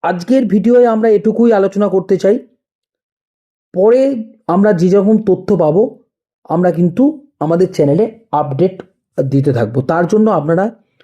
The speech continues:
অনুগ্রহ করে চ্যানেলটি সাবস্ক্রাইব করুন। আপনাদের একটা সাবস্ক্রিপশন আমাদেরকে নতুন ভিডিও করতে উৎসাহিত দেয় এবং বেল আইকনটি ক্লিক করুন নতুন নতুন এরকম ভিডিও পাওয়ার জন্য।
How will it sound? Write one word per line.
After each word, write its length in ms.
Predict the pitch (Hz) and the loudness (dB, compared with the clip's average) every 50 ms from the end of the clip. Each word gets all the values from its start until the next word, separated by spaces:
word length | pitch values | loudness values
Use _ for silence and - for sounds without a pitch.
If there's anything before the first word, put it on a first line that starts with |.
| _ _ | _ _
অনুগ্রহ 380 | - 143 165 151 139 143 180 175 | -2 0 0 0 2 2 2 2
করে 160 | 165 175 185 | 4 2 0
চ্যানেলটি 380 | 180 - 147 143 143 151 160 170 | 2 0 0 0 0 0 0 0
সাবস্ক্রাইব 480 | - 151 120 113 - - 156 156 151 139 | -2 -2 -4 -4 -4 -2 0 0 0 0
করুন। 300 | - - 185 202 208 202 - _ _ _ _ _ _ _ | 0 0 0 0 -2 -4 -8 _ _ _ _ _ _ _
আপনাদের 400 | - 127 131 139 160 156 156 165 | -6 -4 -2 0 0 0 0 0
একটা 240 | 156 143 143 - 170 | -2 -2 -2 -2 -4
সাবস্ক্রিপশন 640 | 160 - 147 123 123 - - 170 147 - - 180 214 - - | -2 -2 -4 -6 -6 -4 -4 -4 -4 -2 -4 -6 -6 -4 -4
আমাদেরকে 640 | 127 135 147 143 143 147 139 143 151 143 139 139 - _ _ _ _ _ _ 156 | -4 -2 0 2 2 0 0 0 0 0 0 -2 -6 _ _ _ _ _ _ 0
নতুন 340 | 151 151 147 175 175 156 | 0 2 2 2 0 0
ভিডিও 280 | 127 127 127 127 156 151 | 0 0 2 2 2 2
করতে 300 | 151 151 151 147 - 160 | 2 0 -2 0 0 0
উৎসাহিত 480 | 147 131 123 - - 170 160 156 160 165 | 0 0 0 -2 0 0 0 2 0 0
দেয় 200 | 156 180 226 277 - - _ _ _ _ _ _ _ _ | 0 2 0 -2 -4 -10 _ _ _ _ _ _ _ _
এবং 280 | 185 185 254 269 214 143 | 0 2 2 2 2 2
বেল 180 | 151 170 170 | 2 2 4
আইকনটি 380 | 165 156 151 - 160 151 151 156 | 2 2 2 0 0 0 0 -2
ক্লিক 260 | 135 143 139 135 139 | 0 0 0 0 0
করুন 380 | - 170 202 240 240 - - _ _ _ - | 0 2 2 0 -2 -4 -10 _ _ _ -2
নতুন 260 | 143 143 165 147 135 | 0 0 2 2 2
নতুন 200 | 139 143 160 151 | 2 2 0 0
এরকম 360 | 127 127 113 151 190 214 214 - _ _ _ - | 0 0 0 0 -2 -2 -4 -6 _ _ _ -4
ভিডিও 300 | 120 127 113 135 131 113 | -4 -2 0 0 0 0
পাওয়ার 240 | 120 120 131 113 110 | 0 -2 -2 -4 -4
জন্য। 280 | - - 104 113 117 | -6 -6 -6 -6 -8